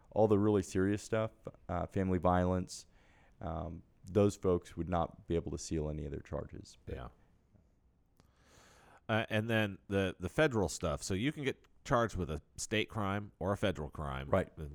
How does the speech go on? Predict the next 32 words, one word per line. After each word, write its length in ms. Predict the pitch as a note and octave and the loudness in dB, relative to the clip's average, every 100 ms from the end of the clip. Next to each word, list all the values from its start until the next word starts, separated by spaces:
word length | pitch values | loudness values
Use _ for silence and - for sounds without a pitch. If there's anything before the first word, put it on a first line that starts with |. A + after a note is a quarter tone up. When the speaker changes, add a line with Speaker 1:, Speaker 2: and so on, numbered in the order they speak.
| B1+ | -10
Speaker 2:
you've 180 | E2+ E2+ | -8 -6
got 240 | G2+ F2 - | -2 -4 0
different 340 | A#2 A#2+ - | -2 -2 -8
courts 680 | - A2 F2+ G#2+ - - - - | 0 2 2 0 -6 -10 -12 -12
for 200 | - G2 | 0 2
Speaker 1:
Right. 80 | F2 | 2
Speaker 2:
those. 560 | F2+ E2 F#2+ - - - _ | 2 0 -2 -6 -12 -18 _
Um, 380 | F2 E2 E2 D2+ _ - | -4 -2 -4 -6 _ -4
and 260 | F#2 F2+ - _ _ - - | -4 -4 -10 _ _ -16 -12
for 200 | - G#2 | -6 -4
federal 720 | - D#3 B2+ A2+ E2+ D2+ - E2+ | 0 0 2 2 2 0 -4 -6
arrest 400 | E2 F#2 - F#2+ | -2 -2 -2 -2
records, 440 | F2 E2 C#2 - | -2 -4 -8 -8
are 160 | - F2+ | -6 -2
those 300 | G#2+ B2 A#2+ | 0 0 -2
in 100 | A#2 | -4
some 260 | B2+ A#2 | -2 -2
database 440 | G#2+ A2+ A2 A2+ A#2 | 2 2 2 0 2
everybody 340 | A2+ G#2+ A2+ | 0 2 0
can 160 | G#2+ G#2+ | 0 -4
see, 320 | - B2 B2 | -2 0 2
or 100 | G#2+ | 4
are 60 | F2+ | 4
those 240 | F#2+ E2+ | 2 0
not 280 | F#2 F#2+ - | 0 0 0
in 140 | E2 | -2
a 80 | D2+ | -2
database? 500 | D2 C#2 C2 B1+ - | -2 -2 -4 -6 -4
How 140 | G2 | -2
do 80 | G2 | 0
those 240 | E2 E2+ C2 | 0 -2 -4
work? 340 | B1+ A#1 - | -10 -10 -12